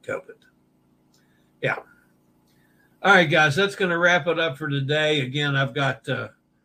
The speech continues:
a meeting here in twenty minutes on the solo cruise with the folks at Viva. And I wanna get this processed. Uh,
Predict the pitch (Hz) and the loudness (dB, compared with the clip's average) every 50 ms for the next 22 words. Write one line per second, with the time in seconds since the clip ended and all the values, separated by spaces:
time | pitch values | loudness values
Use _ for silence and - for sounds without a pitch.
0 | _ _ - 127 123 131 151 165 170 151 156 151 139 143 147 139 131 127 120 120 | _ _ -14 -8 -4 -2 0 0 2 0 0 0 0 0 0 0 -2 -4 -6 -8
1 | - 143 143 139 135 131 135 143 143 143 139 139 - 143 127 123 127 123 120 123 | -8 -4 -2 -2 0 0 0 -2 -2 -2 -4 -6 -6 -8 -6 -6 -6 -8 -8 -10
2 | 123 120 - - - - 147 147 143 139 135 131 131 123 127 - 151 151 160 165 | -12 -12 -16 -20 -14 -8 -6 -4 -2 0 0 0 -2 -4 -6 -8 -8 -6 -4 -4
3 | 165 156 143 - - _ _ _ _ _ _ _ _ _ _ _ _ _ _ _ | -4 -6 -10 -14 -16 _ _ _ _ _ _ _ _ _ _ _ _ _ _ _
4 | - 123 117 113 - 107 - - 131 127 120 - - 113 98 - _ - 151 165 | -14 -14 -12 -12 -14 -14 -8 -6 -6 -6 -6 -8 -12 -14 -14 -14 _ -6 -4 -4
5 | 151 160 160 156 143 143 - _ _ _ _ _ _ _ _ _ _ _ _ _ | -2 -2 -2 -2 -4 -6 -12 _ _ _ _ _ _ _ _ _ _ _ _ _
6 | _ _ _ _ _ _ _ _ _ _ _ _ - 120 117 123 127 123 120 120 | _ _ _ _ _ _ _ _ _ _ _ _ -10 -8 -6 -4 -4 -2 -2 -2
7 | 123 117 123 120 - 131 - - - _ _ _ - - 151 156 151 143 - - | -2 -4 -6 -8 -8 -10 -10 -12 -14 _ _ _ -10 -4 0 0 0 0 -2 -2
8 | 139 127 127 127 - - - - - _ _ _ _ _ _ _ _ _ _ _ | -2 -2 -2 -4 -6 -12 -20 -20 -20 _ _ _ _ _ _ _ _ _ _ _
9 | _ _ _ _ _ _ - 123 120 117 104 104 101 95 | _ _ _ _ _ _ -10 -8 -8 -8 -8 -10 -10 -14